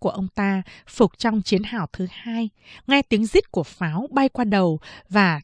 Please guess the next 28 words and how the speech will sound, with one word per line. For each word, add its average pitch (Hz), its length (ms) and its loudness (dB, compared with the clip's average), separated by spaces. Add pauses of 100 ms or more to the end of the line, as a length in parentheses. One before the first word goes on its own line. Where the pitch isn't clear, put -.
tiếng 202 340 0
long 294 260 -2
trời 185 420 0
chuyển 160 360 0
đất 240 180 -2 (200)
từ 180 220 2
xa 208 280 -4
xa. 196 300 -2 (720)
Kèn 233 200 8
hiệu 180 280 0
vang 269 300 -4
lên, 277 240 4 (500)
các 262 120 -2
binh 226 180 4
sĩ 254 360 -6
hò 196 420 2
hét - 260 -6
xông 247 300 -4
lên. 233 220 2 (680)
Nữ 240 280 2
đại - 160 0
đội 220 140 0
trưởng 185 440 0
đứng 214 280 4
thẳng 190 220 -2
dậy, 190 300 -4 (100)
hét - 320 -6
to: 240 200 0